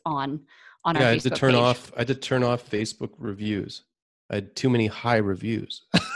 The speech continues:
Speaker 2: No, you're just not allowed to have reviews. And it's,
Speaker 1: Yeah.
Speaker 2: it's, it's crazy. I mean, I, you have, you understand, you have to understand the logic behind it, but it, it, it, that is the reality.
Speaker 1: Yeah.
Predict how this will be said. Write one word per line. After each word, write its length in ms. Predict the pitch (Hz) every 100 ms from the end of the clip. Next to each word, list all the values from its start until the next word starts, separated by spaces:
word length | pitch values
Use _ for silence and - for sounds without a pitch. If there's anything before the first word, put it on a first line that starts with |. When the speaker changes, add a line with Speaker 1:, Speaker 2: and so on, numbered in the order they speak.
| 1077 - 1077 - - - - - _ - _ - - - - - - - - -
Speaker 2:
No, 80 | 113
you're 60 |
just 180 | 113 123
not 100 | 139
allowed 200 | 131 135
to 60 | 131
have 100 | 123
reviews. 500 | 117 151 196 90 -
And 160 | 123 120
it's, 80 | 117
Speaker 1:
Yeah. 240 | 98 - - _ -
Speaker 2:
it's, 240 | 123 - -
it's 280 | 127 120 117
crazy. 380 | - 123 117 110 -
I 100 | 127
mean, 140 | 127
I, 140 | 123 127
you 240 | - 131
have, 220 | 127 -
you 160 | - 117
understand, 460 | 123 127 - 120 -
you 100 | 113
have 120 | 113 -
to 120 | -
understand 680 | 110 110 107 110 107 104 107 -
the 80 | -
logic 360 | 101 98 101 98 _ _ _
behind 380 | 110 95 98 95
it, 120 | 104
but 100 | 98
it, 220 | 98 101 -
it, 180 | - -
it, 140 | - 107 -
that 160 | 101 107
is 140 | 101
the 100 | 113
reality. 520 | 110 95 98 101 123
Speaker 1:
Yeah. 60 | -